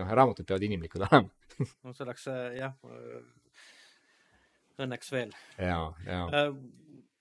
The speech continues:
Speaker 2: tahtsin su käest küsida või, või jah,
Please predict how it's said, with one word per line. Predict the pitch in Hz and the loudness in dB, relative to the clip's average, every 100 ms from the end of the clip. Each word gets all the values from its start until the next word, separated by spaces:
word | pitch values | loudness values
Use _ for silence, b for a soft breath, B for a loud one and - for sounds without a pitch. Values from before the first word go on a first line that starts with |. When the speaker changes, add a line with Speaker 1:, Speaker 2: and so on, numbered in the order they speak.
| _ _ _ _ _ _ _ _ - | _ _ _ _ _ _ _ _ -2
Speaker 2:
tahtsin | 196 208 - 131 110 | -2 -4 -6 -6 -6
su | 113 | -2
käest | 143 135 - | -2 -2 -8
küsida | 156 165 123 101 95 B B B B B B _ _ _ _ _ _ _ _ _ _ _ 110 | -8 -6 -6 -8 -12 B B B B B B _ _ _ _ _ _ _ _ _ _ _ -10
või, | 120 120 113 | -6 -4 -6
või | 113 117 113 107 107 _ b b b _ _ _ _ 127 | -6 -6 -6 -10 -16 _ b b b _ _ _ _ 0
jah, | 151 | 0